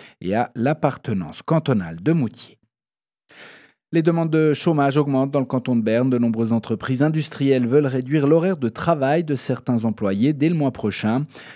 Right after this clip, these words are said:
C'est notamment le cas de Tornos. Dans les régions francophones de Berne, vingt-huit demandes ont été faites cette année contre soixante et une pour l'ensemble de deux mille dix-neuf. On fera le point dans le journal de huit heures.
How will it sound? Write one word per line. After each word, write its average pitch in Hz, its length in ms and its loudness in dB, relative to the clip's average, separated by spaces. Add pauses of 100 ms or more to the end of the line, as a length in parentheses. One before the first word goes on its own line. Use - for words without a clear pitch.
(120)
C'est 98 140 -6
notamment 95 320 -4
le 92 60 -4
cas 98 220 -4
de 90 200 -4
Tornos. 135 680 2
Dans 120 80 -2
les 110 100 -2
régions 107 340 0
francophones 160 920 -2
de 123 140 -2
Berne, 123 420 0
vingt-huit 170 400 0
demandes 143 400 0
ont 143 80 -4
été 123 360 -6
faites 113 280 -4
cette 113 220 -6
année 101 240 -2
contre 104 300 -8
soixante 156 600 -4
et 117 200 -2
une 165 280 0
pour 139 220 -4
l'ensemble 117 340 -2
de 107 60 0
deux 101 100 -2
mille 92 220 -2
dix-neuf. 87 480 -8 (440)
On 135 120 -4
fera 107 160 -6
le 98 80 -4
point 76 240 -12
dans 117 340 -2
le 151 220 0
journal 107 480 -4
de 127 140 2
huit 143 260 -2
heures. - 300 -16